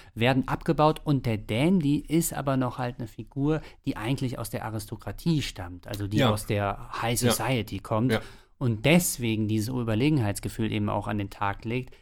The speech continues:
Speaker 1: sich aber gleichzeitig gar nicht mehr mit den Leuten identifiziert, die da vielleicht oben noch so verkehren, schon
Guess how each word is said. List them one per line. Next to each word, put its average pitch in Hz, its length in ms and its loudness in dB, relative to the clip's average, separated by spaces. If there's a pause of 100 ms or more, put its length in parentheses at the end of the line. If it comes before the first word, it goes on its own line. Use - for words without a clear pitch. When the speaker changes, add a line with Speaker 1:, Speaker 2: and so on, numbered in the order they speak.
(120)
Speaker 1:
sich 143 160 0
aber 131 140 0
gleichzeitig 135 1160 0
gar 143 140 4
nicht 143 160 2
mehr 131 140 4
mit 120 200 0
den 127 140 2
Leuten 120 360 0
identifiziert, 113 920 0
die 120 80 -2
da 104 100 0
vielleicht 101 340 -4
oben 117 280 -2
noch 101 180 -2
so 101 160 -6
verkehren, 117 560 -2
schon 175 540 4